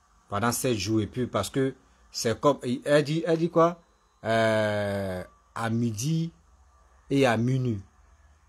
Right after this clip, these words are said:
Donc, c'est pas à midi là-bas. Si tu peux te doucher, on peut te do-, laisser à sept de,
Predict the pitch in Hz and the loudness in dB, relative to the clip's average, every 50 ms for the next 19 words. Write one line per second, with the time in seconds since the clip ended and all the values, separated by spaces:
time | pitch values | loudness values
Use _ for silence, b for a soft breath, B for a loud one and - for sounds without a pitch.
0 | _ - 104 113 123 - 117 104 98 107 101 85 131 127 113 113 107 101 101 120 | _ -6 -4 -4 -2 -2 -4 -4 -4 -4 0 2 4 4 4 4 0 -2 -2 -2
1 | 110 104 101 98 117 113 - - 127 110 101 - 127 120 - 110 92 85 95 92 | 0 0 0 0 0 -2 -2 -4 -8 -10 -8 -6 -6 -4 -4 -6 -6 -6 -8 -6
2 | - 113 107 98 87 135 131 - 113 101 92 98 110 117 - 120 104 98 101 117 | -4 -2 -2 -2 -4 -6 -6 -4 -6 -6 -4 -4 -4 -4 -6 -10 -10 -4 -2 0
3 | 110 - - 143 127 110 98 - - 123 113 98 92 101 101 | 0 0 2 2 2 2 2 0 -2 -2 -2 -2 -4 -6 -8